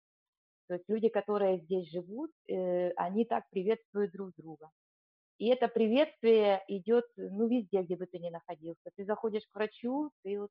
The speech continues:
ему говоришь "шалом, манишма". Заходишь, э, к учителю, заходишь в магазин, ну, где бы ты ни был. А знаете, какой ответ? Очень простой. Ответ "беседер". Ну, это вот такой, как сленг, это такое общение у израильтян.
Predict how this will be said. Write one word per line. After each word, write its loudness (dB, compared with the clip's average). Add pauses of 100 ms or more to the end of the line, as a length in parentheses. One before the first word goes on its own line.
ему -12
говоришь -8
"шалом, -6
манишма". -10 (680)
Заходишь, 0
э, 4 (260)
к -4
учителю, -2 (340)
заходишь 0
в -2
магазин, 0
ну, -8
где -2
бы -4
ты -4
ни -10
был. -18 (320)
А 2
знаете, 0
какой 0
ответ? -2 (100)
Очень -2
простой. -8
Ответ -8
"беседер". -8 (600)
Ну, -2
это 2
вот -2
такой, 0
как -2 (120)
сленг, 0
это -6
такое -2
общение -6
у -6
израильтян. -10